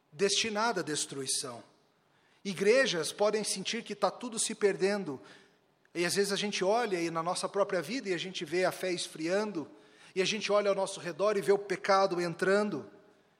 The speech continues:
mas a palavra de Deus nos lembra que em igrejas pequenas, Deus está operando, que mesmo igrejas pequenas e aparentemente inofensivas ao mundo, são, no final das contas, os postos avançados de Jesus Cristo,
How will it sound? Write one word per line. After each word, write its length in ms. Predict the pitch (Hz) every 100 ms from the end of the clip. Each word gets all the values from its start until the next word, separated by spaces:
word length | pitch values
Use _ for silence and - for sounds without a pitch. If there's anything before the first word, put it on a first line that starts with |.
| _ _ _
mas 240 | - 185 185
a 60 |
palavra 380 | - - 190 190
de 120 | 180
Deus 260 | 175 190 180
nos 160 | 185
lembra 340 | 147 185 190 180
que 140 | 185
em 120 | 185 185
igrejas 480 | 165 196 208 202
pequenas, 840 | - 202 - 196 196 160 - - - _ _ _ _ -
Deus 280 | 151 180
está 280 | 156 - 165
operando, 640 | 160 160 156 147 160 151 123 - _ _ _ _ _ _
que 100 | -
mesmo 380 | 190 220 247 220
igrejas 460 | 208 196 247 226 -
pequenas 540 | 208 - 214 214 190
e 60 | 202
aparentemente 880 | 202 202 202 - 190 214 240 - 202 - - -
inofensivas 880 | 240 269 269 247 233 - 277 247 226
ao 120 | 220
mundo, 480 | 185 180 160 131 107 - _ _ _ _
são, 260 | - - 190
no 80 | 185
final 300 | 190 180 185
das 160 | 175
contas, 420 | - 196 190 185 160
os 140 | 160
postos 500 | - 196 202 - 175
avançados 760 | 175 160 147 - 170 170 160 147
de 120 | 156
Jesus 360 | 156 143 147
Cristo, 520 | - 135 120 - -